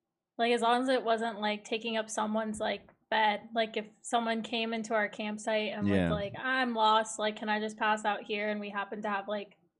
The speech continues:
Speaker 2: Extra
Speaker 1: I
Speaker 2: stuff.
Speaker 1: don't know,
Speaker 2: Yeah.
Speaker 1: extra
Speaker 2: I would
Speaker 1: couch
Speaker 2: definitely
Speaker 1: or
Speaker 2: make 'em
Speaker 1: something for them
Speaker 2: accountable.
Speaker 1: to sleep on.
Speaker 2: Definitely make it accountable, or, or not accountable. Um, what's the word? <laughs> It's not accountable.
Speaker 1: Accommodating?
Speaker 2: Accommodating, <laughs> thank you.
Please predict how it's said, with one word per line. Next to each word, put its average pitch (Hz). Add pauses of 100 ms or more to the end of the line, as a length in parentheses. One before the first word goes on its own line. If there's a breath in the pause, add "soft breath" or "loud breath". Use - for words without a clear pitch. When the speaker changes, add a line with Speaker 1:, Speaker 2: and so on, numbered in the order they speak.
(120)
Speaker 2:
Extra -
Speaker 1:
I -
Speaker 2:
stuff. 82
Speaker 1:
don't 208
know, 214 (440)
Speaker 2:
Yeah. 240
Speaker 1:
extra 208
Speaker 2:
I -
would 247
Speaker 1:
couch 127
Speaker 2:
definitely 110
Speaker 1:
or 98
Speaker 2:
make 98
'em -
Speaker 1:
something 90
for 90
them 92
Speaker 2:
accountable. -
Speaker 1:
to -
sleep 226
on. 233 (520 soft breath)
Speaker 2:
Definitely 90
make 82
it 80
accountable, 82
or, 82 (100)
or 82
not 92
accountable. 78 (400)
Um, 78 (920)
what's 107
the 95
word? 90
<laughs> - (580 loud breath)
It's -
not 113
accountable. 107
Speaker 1:
Accommodating? 247
Speaker 2:
Accommodating, 165
<laughs> 180
thank -
you. 208